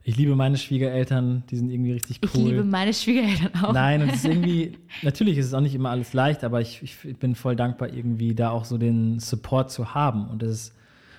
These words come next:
Speaker 1: macht schon was aus. Ich meine, jetzt ist Emil auch noch in einem Alter, wo er jetzt nicht einfach das Wochenende bei Oma und Opa sein kann. <laughs> Aber
Speaker 2: Das kommt bestimmt bald.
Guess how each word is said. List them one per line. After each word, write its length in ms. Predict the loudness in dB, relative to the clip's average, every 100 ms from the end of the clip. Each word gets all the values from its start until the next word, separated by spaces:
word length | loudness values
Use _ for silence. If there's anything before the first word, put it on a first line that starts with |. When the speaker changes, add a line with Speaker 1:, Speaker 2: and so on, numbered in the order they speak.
| _ -2
Speaker 1:
macht 200 | -2 0
schon 200 | 2 2
was 160 | 0
aus. 180 | -2 -2
Ich 60 | 2
meine, 180 | 2
jetzt 180 | 2 0
ist 120 | -2
Emil 260 | -2 0 2
auch 100 | 2
noch 160 | -2 0
in 80 | -2
einem 100 | 0
Alter, 400 | -2 0 0 0
wo 60 |
er 80 | 0
jetzt 180 | 0 -2
nicht 160 | -4 -4
einfach 400 | -4 -4 -6 -10
das 180 | -8 -4
Wochenende 460 | -4 -4 -2 -2 0
bei 420 | 0 0 -2 -4 -10 _ _ _ -20 -20 -4
Oma 180 | 0 0
und 120 | -2
Opa 240 | -2 0
sein 260 | 2 2 0
kann. 400 | 0 0 2 -2 -6 -4
<laughs> 160 | -4
Aber 220 | 0 2 2
Speaker 2:
Das 160 | 2
kommt 140 | 0 -2
bestimmt 340 | -4 -6 -6
bald. 300 | -8 -10 -12